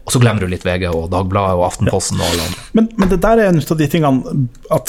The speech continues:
Speaker 2: jeg, jeg har liksom i mitt forskning, så er det sånn, men hvorfor gjør jeg det jeg gjør? Hva,
Speaker 1: Mhm.
Speaker 2: altså, hva er grunnen til at jeg jobber på universitetet?
Speaker 1: Mm.
Speaker 2: Hva er grunnen til at jeg jobber på et advokatkontor? Hva er grunnen til at jeg ikke har en annen type jobb?
Speaker 1: Mm.
Speaker 2: Ikke sant? Og for meg så er det jo fordi at, fordi at det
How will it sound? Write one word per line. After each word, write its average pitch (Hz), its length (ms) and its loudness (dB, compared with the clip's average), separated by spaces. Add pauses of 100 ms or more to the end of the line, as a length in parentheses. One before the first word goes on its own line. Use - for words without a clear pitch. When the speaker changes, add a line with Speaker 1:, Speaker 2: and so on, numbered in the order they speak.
Speaker 2:
jeg, 190 220 2
jeg 170 120 2
har 190 140 2
liksom 156 220 0
i 143 40 2
mitt 151 320 2 (260)
forskning, 120 640 0
så - 140 0
er 170 60 4
det 156 100 0
sånn, 151 160 -2 (100)
men 151 140 0
hvorfor - 320 -4
gjør 147 260 2
jeg 113 160 2
det 120 100 4
jeg 117 160 2
gjør? 160 180 0 (200)
Hva, 160 300 2
Speaker 1:
Mhm. - 60 -4
Speaker 2:
altså, 143 220 0
hva 147 160 -2
er 131 80 0
grunnen 127 360 2
til 107 140 0
at 110 100 -2
jeg 117 200 2
jobber 120 360 2
på 113 120 0
universitetet? 117 640 -2
Speaker 1:
Mm. 139 300 0
Speaker 2:
Hva - 120 -4
er 123 40 0
grunnen 127 240 2
til 113 60 -2
at - 120 -10 (240)
jeg 123 80 2
jobber 117 260 2
på - 80 -4
et 101 100 -4
advokatkontor? 113 1000 0
Hva - 80 0
er 110 100 2
grunnen 123 200 4
til 110 80 -2
at 101 80 -4
jeg 107 160 0
ikke - 120 -4
har 113 120 2
en 101 100 0
annen 165 340 2
type 90 240 -6
jobb? 85 180 -8 (120)
Speaker 1:
Mm. 123 160 4
Speaker 2:
Ikke - 400 -10
sant? 123 180 0
Og - 120 0
for 127 180 -2
meg 160 240 2
så - 160 0
er 294 40 0
det 262 120 0
jo - 40 -10 (100)
fordi 131 200 2
at, 104 180 -4 (100)
fordi 131 160 0
at 120 200 -6 (240)
det 131 420 -6